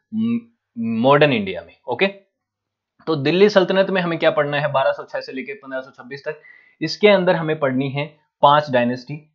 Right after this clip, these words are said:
जिनमें सबसे पहली है स्लेव डायनेस्टी, जिसका मैंने आपको बताया कुतुबुद्दीन ऐबक से लेके इसके नौ रूलर रहे बलबन तक, और ये सब बारह सौ छह से लेके बारह सौ नब्बे तक इन्होंने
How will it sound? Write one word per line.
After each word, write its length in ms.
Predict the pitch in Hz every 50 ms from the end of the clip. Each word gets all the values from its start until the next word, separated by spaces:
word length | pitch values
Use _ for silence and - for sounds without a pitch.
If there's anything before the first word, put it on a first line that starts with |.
| _ _
जिनमें 240 | 127 127 131 131
सबसे 320 | 127 - 135 131 - - 147
पहली 300 | 143 131 131 131 135 131
है 320 | 131 139 147 147 _ _ _
स्लेव 340 | _ _ - 117 123 131 135
डायनेस्टी, 600 | 135 127 127 131 131 131 - 139 143 143 - _ -
जिसका 240 | 123 113 - 127
मैंने 200 | 120 120 117 117
आपको 240 | 113 113 110 - 117
बताया 340 | 110 110 101 117 120 127 127 - _ _ _ _
कुतुबुद्दीन 540 | _ 113 107 - 120 113 113 123 123 120 123 117
ऐबक 300 | 113 107 113 131 131 127
से 140 | - 135 120
लेके 320 | 110 110 110 104 - 101 92 92 _ _ _ _ _
इसके 240 | 107 - - - 113
नौ 280 | 107 107 110 120 127
रूलर 300 | 131 123 123 123 127 120
रहे 200 | 113 110 113 120
बलबन 400 | 120 113 110 113 113 110 117 123
तक, 200 | 120 127 127 127 - _ _ _ _ _ _
और 160 | - 110 110 110
ये 420 | 107 107 120 123 127 127 127 -
सब 260 | _ - 123 120 120 -
बारह 240 | 117 113 113 117 127
सौ 160 | 123 - 127
छह 200 | 113 - - 123
से 140 | 120 120 127
लेके 280 | 110 107 104 101 113 117
बारह 260 | 110 104 104 104 110
सौ 140 | 107 - 110
नब्बे 320 | 104 104 104 101 98 110
तक 160 | 107 107 101 90
इन्होंने 300 | 104 98 95 104 127 160